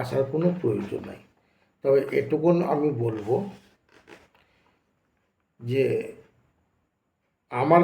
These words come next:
কাছে বিদ্যা শিখলে চার রকমের বিদ্যা শিখতে পারবে। এই চার রকমের বিদ্যা কিন্তু সব গুরুর কাছে মনে হয় না পাবে, আমার, আমার মনে হয় না পাবে। তো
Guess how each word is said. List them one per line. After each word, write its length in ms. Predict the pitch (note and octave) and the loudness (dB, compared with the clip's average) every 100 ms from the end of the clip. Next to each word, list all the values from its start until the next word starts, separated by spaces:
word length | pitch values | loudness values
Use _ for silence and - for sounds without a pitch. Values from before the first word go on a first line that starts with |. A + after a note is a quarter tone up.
| F3 | 4
কাছে 200 | E3 F3 C#3+ | 0 0 -4
বিদ্যা 260 | C#3 A#2+ C#3 | -6 -2 -2
শিখলে 380 | - B2 D3 F3 F3 | -2 -8 -2 -2 0
চার 180 | C#3 B2+ B2 | 0 2 2
রকমের 340 | B2 C3 C#3 A#2+ | 0 0 0 -2
বিদ্যা 240 | A#2 - - | -6 -6 -8
শিখতে 340 | - A#2+ - A2 | -10 -16 -12 -10
পারবে। 280 | G2+ - - - _ _ _ _ _ _ _ _ _ _ _ _ _ _ _ | -8 -10 -18 -20 _ _ _ _ _ _ _ _ _ _ _ _ _ _ _
এই 140 | C3+ C#3 - | -4 -2 2
চার 140 | B2+ B2+ | 4 4
রকমের 360 | B2+ C#3+ C#3+ B2+ | 4 2 2 0
বিদ্যা 260 | B2+ A#2+ D3+ - | -2 0 2 2
কিন্তু 240 | D#3+ D#3+ G3 - | 0 0 -2 2
সব 140 | C#3+ C3 A#2 | 2 2 2
গুরুর 260 | B2+ B2+ B2+ | 0 0 0
কাছে 220 | C3+ D3 F#3 - - _ _ _ _ _ _ _ - | 0 0 -2 -4 -14 _ _ _ _ _ _ _ 0
মনে 260 | D3 D#3+ F3 E3 | 4 8 8 8
হয় 160 | E3+ | 8
না 60 | F#3+ - | 4 4
পাবে, 260 | A#2 G#2 A2+ A2+ | 0 0 0 0
আমার, 180 | G#2 G#2+ - - | -2 -8 -10 -2
আমার 180 | D3 F3 F3 | 8 10 10
মনে 160 | E3+ D#3+ | 8 8
হয় 160 | C#3 C#3+ | 8 6
না 60 | - | 2
পাবে। 240 | G2 F#2+ F#2+ - - - - _ _ _ _ _ _ _ _ _ _ _ _ _ _ _ _ _ _ _ _ _ _ _ _ - | -2 -4 -14 -16 -20 -20 -20 _ _ _ _ _ _ _ _ _ _ _ _ _ _ _ _ _ _ _ _ _ _ _ _ -10
তো 100 | C3+ | -6